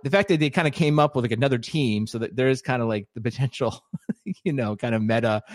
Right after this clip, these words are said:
It's like, "Oh, another team of bureaucracy is gonna fix the bureaucracy." So there is that kind of, like, immediate kind of thing. But on the face of it, I was like, "This seems like a good idea." Just a group of people that have gone around and are like, "Okay, you know,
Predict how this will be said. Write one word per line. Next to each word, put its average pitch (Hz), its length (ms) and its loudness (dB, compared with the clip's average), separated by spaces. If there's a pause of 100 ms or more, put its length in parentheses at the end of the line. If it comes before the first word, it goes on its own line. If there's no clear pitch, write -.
(160)
It's 131 160 0
like, 151 160 0
"Oh, 226 220 6
another 165 240 2
team 202 260 2
of 131 120 2
bureaucracy 139 480 2
is 117 80 -6
gonna 120 140 0
fix - 220 -4
the 113 100 -4
bureaucracy." 107 640 -2
So 120 180 -2
there 127 160 4
is 135 160 0
that 127 180 0
kind 120 160 -2
of, 110 100 -2
like, 104 280 -2 (240)
immediate 127 460 -2
kind 117 140 -2
of 104 60 -6
thing. 127 260 -2
But 190 380 4 (280)
on 196 140 2
the 214 80 4
face 285 260 -2
of 285 80 -6
it, 233 80 0
I 220 60 0
was 262 120 0
like, 240 160 0
"This 247 140 -6
seems 277 260 -4
like 254 140 -2
a 247 60 -6
good 240 180 0
idea." 233 340 -2
Just 151 240 -2
a 175 60 2
group 160 320 4
of 220 100 -4
people 170 520 0 (400)
that 135 120 2
have 123 140 0
gone 147 260 4
around 151 320 2
and 143 80 0
are 135 60 2
like, 123 180 0
"Okay, 120 420 -2 (520)
you 131 120 -4
know, 120 420 0